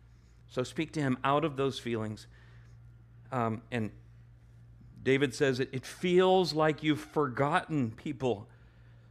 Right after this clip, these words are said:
Real names are coming to my mind. People literally slaughtered on our streets. Pe-, people literally taken advantage of. People literally terrorized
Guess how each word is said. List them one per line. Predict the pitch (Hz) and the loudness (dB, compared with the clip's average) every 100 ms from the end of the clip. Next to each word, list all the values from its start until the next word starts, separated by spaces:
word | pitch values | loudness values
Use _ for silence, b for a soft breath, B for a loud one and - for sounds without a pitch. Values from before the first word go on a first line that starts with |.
| b - | b -6
Real | 139 180 190 175 | 2 6 6 6
names | 156 175 185 185 160 | 6 6 6 6 4
are | |
coming | - 180 180 185 | 2 2 2 2
to | 180 | 2
my | 147 | 2
mind. | 160 180 143 | 4 4 4
People | 123 180 165 147 | 0 0 0 6
literally | 170 190 180 165 | 8 8 6 4
slaughtered | 143 - - 160 170 202 165 | 0 -6 0 4 6 6 4
on | 151 156 | 0 0
our | 135 | -2
streets. | - 202 147 - B B | 2 2 2 -4 B B
Pe-, | - | -2
people | - 220 208 175 - B | 0 -2 4 4 2 B
literally | 151 151 180 202 196 170 170 | 4 6 8 10 8 6 2
taken | 180 175 170 | 0 0 0
advantage | 151 175 160 143 | 2 2 2 0
of. | |
People | 143 175 160 | -2 -2 2
literally | 160 185 180 160 | 4 4 6 2
terrorized | 147 185 196 185 165 147 127 | 2 4 4 4 4 2 -2